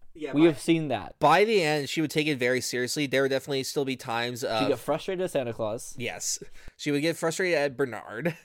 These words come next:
Speaker 1: <laughs>
Speaker 2: <laughs> Sean Spicer instead of Spencer Breslin. <laughs>
Speaker 1: I feel like she and Bernard would get along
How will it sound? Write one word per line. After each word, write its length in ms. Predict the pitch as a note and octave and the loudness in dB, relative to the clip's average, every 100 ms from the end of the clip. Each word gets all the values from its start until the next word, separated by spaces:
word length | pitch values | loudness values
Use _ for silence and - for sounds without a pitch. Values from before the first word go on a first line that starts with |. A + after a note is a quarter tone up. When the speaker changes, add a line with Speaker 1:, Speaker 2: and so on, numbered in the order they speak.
| - | -12
Speaker 1:
<laughs> 220 | G#4 - - - - - C4 | -10 -10 -20 -20 -14 -8 -6
Speaker 2:
<laughs> 60 | - - - - - - - C5 - - - A#4+ A#4+ | -6 -10 -12 -14 -14 -12 -6 -6 -6 -8 2 2 2
Sean 220 | - G4+ | -6 -8
Spicer 480 | - - G4 - F#4+ | -8 -6 -2 0 -2
instead 260 | - F#4+ | -4 -6
of 80 | F#4 | -4
Spencer 380 | - F#4 F4+ G#4+ F#4+ | -4 0 4 4 4
Breslin. 500 | G4 G4+ - - G#4 B4+ - B4 - A#4+ B4+ - - C5+ - - | 2 2 4 4 4 2 4 2 4 4 4 2 4 2 0 -2
<laughs> 240 | A4 G4+ - | -4 -4 0
Speaker 1:
I 60 | F#3+ | 2
feel 120 | A4 | 4
like 80 | A#4 | 4
she 220 | - C4 | 2 -4
and 80 | A#3+ | -2
Bernard 320 | F3+ C#3 C#3+ | 0 2 0
would 80 | C3 | 0
get 140 | C#3 | 0
along 440 | A#2+ G#2 A2 G#2+ | 0 -2 -4 -4